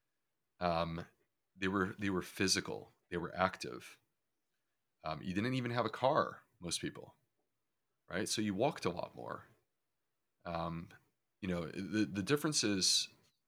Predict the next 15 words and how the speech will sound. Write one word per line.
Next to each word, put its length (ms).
in 80
the 60
States, 380
at 180
least, 420
between 480
walking 380
to 120
school 580
by 160
the 120
generation 640
are 200
staggering. 600
My, 460